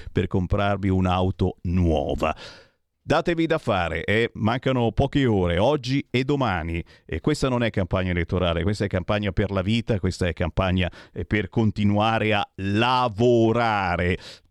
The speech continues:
come se non ce ne fossero già accadute di tutti i colori. Adesso bisogna anche cambiare auto per entrare in Milano. Apriamo le linee, chi vuole parlare con noi subito, zero due sei sei due zero tre cinque due nove,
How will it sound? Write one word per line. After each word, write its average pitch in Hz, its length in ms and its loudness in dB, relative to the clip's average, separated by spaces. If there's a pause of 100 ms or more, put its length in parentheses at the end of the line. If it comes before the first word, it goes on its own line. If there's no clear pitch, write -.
(100)
come 135 240 0
se 117 160 -2
non 104 200 0
ce - 120 -2
ne 110 140 0
fossero 110 560 0
già 117 220 0
accadute 117 680 0 (180)
di 120 200 0
tutti 151 360 0
i - 20 -2
colori. 147 600 2
Adesso 127 480 0 (180)
bisogna 143 600 2
anche 151 580 -2
cambiare 147 680 2
auto 120 540 2
per 139 260 2
entrare 120 600 0
in 120 140 2
Milano. 139 600 2 (240)
Apriamo 240 420 0
le 220 100 2
linee, 214 300 -2
chi 185 140 -4
vuole 208 240 2
parlare 190 340 0
con 185 220 0
noi 185 240 0
subito, 143 520 2
zero 180 300 0
due 202 260 0
sei 180 300 0
sei 151 460 2
due 123 180 2
zero 160 300 2
tre 131 180 -2
cinque 170 380 0
due 135 120 0
nove, 185 320 2